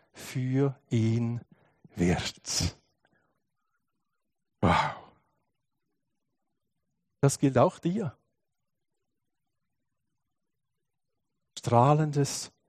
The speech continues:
Weiß, geschenkt von Jesus. Ihr seht hier in der Folie, habe ich noch eine Parallelstelle eingefügt, äh, aus dem Alten Testament. Ihr könnt übrigens das auch aus der, von der Homepage runterladen, ein Handout, wo die Stellen auch alle noch drauf sind.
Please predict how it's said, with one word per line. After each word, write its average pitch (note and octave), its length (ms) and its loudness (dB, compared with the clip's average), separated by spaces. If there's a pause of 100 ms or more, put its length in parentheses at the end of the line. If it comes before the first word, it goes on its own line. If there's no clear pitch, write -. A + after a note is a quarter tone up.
(260)
Weiß, A2+ 580 0
geschenkt C#3+ 640 2
von D3+ 200 -2
Jesus. - 800 -2 (960)
Ihr D3 160 6
seht E3+ 260 6
hier F3+ 200 8
in D3+ 100 2
der C3+ 180 8
Folie, E3+ 580 8
habe D#3 200 6
ich D#3 80 -4
noch C#3+ 140 2
eine C#3 180 6
Parallelstelle E3+ 1080 6
eingefügt, F3 880 0
äh, B2+ 200 2
aus C3+ 240 0
dem C3 120 2
Alten F3+ 320 4
Testament. D#3+ 540 2
Ihr D3+ 60 2
könnt C3+ 260 -2
übrigens D3+ 460 0
das C#3 180 -2
auch B2+ 220 0
aus B2 180 -4
der, A#2 180 -4 (320)
von A#2+ 140 -4
der A#2 140 0
Homepage E3 680 4
runterladen, D3 640 2
ein A#2 140 -4
Handout, D3 580 6
wo C3 100 -6
die C3+ 100 -12
Stellen C#3 380 0
auch B2 160 -2
alle C3 180 4
noch A#2+ 160 -2
drauf C#3 420 2
sind. D#3+ 280 4